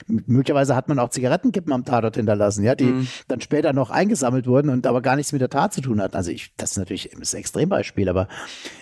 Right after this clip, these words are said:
Speaker 1: äh, wir müssen damit rechnen, dass Tatorte kontaminiert waren, also verunreinigt waren, mit Spuren, die gar nichts mit der Tat zu tun haben.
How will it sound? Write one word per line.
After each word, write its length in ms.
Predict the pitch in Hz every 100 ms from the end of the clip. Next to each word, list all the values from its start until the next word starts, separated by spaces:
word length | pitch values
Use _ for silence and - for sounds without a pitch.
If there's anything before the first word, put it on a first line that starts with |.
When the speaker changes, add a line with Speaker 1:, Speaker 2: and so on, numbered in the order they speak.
| -
Speaker 1:
äh, 140 | - 95
wir 100 | 104
müssen 200 | 127 170
damit 200 | 143 131
rechnen, 260 | 104 135 120
dass 200 | 104 -
Tatorte 380 | 98 113 117
kontaminiert 680 | - 120 113 120 131 123 -
waren, 100 | 85
also 160 | 107 110
verunreinigt 640 | 147 147 113 80 95 -
waren, 300 | 90 85 98
mit 220 | 135 -
Spuren, 360 | - - 160 165
die 80 | 131
gar 160 | 139
nichts 200 | 151 -
mit 80 | 135
der 60 | 120
Tat 220 | 117 113
zu 80 | -
tun 260 | - 92
haben. 140 | 92